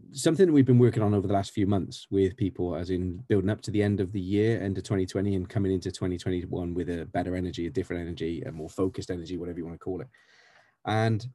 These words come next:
the subject I wanna talk about today is affirmations and the power of affirmations. And this isn't about sticking your arms and legs around a tree in the middle of the woods and,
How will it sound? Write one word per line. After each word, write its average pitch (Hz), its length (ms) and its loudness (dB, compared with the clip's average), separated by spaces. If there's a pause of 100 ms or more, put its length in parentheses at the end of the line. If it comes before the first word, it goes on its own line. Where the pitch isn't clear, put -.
(160)
the - 60 -12
subject 135 380 2
I - 20 0
wanna 113 140 0
talk 101 180 -2
about 90 160 -4
today 92 200 -2
is 90 60 -4
affirmations 90 640 -2
and 82 120 -8
the 87 60 -8
power 95 520 -2
of 85 140 -8
affirmations. 85 760 -6 (960)
And 101 480 2 (120)
this 127 160 4
isn't 117 260 4
about 90 300 0 (380)
sticking 113 360 0
your 98 180 4
arms 95 440 0
and 90 100 0
legs 95 260 -2
around 92 220 -2
a - 40 -4
tree 95 260 2
in 90 80 0
the 90 80 -4
middle 90 180 -2
of 85 60 -4
the 87 40 -2
woods 92 300 0
and, 87 300 -6